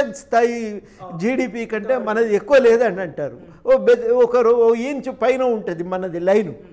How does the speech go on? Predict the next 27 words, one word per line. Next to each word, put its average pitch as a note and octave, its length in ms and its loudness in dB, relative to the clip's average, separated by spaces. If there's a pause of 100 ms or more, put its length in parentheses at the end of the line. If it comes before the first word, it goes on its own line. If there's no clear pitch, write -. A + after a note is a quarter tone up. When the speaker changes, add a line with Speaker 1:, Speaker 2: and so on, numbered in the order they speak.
(240)
Speaker 1:
అది G#3+ 180 -2
చూయించి A#3 720 -8 (200)
దానితోని G#3+ 600 0
మనల్ని G3+ 360 -10
సంతృప్తి F3+ 540 -12
పడమని E3 400 -12
అంటారు. B2+ 600 -20
ఎందుకు D4 320 0
ఇది C#4 140 -2
పడిపోయింది A3 840 -2 (340)
రాష్ట్రంలో? G3 680 -2 (540)
ఈ B3+ 80 -6
పడిపోయిన C4 640 -2
దాన్ని B3 260 0
ముందుకు A3+ 320 -6
పైకి G#3+ 360 -6
తీసుకెళ్ళటానికి A3 920 -8
ప్రభుత్వం G#3+ 640 -10
ఏం F3+ 260 -4
విధానాలను G3+ 640 -6
తయారు G3 320 -2
చేస్తుంది? F#3 600 -10 (340)
చర్చ A3 200 -4
ఉండదు. C#3+ 560 -10
Speaker 2:
రాష్ట్రం D3 460 -8
వచ్చిన E3 500 -10
తర్వాత D3 360 -8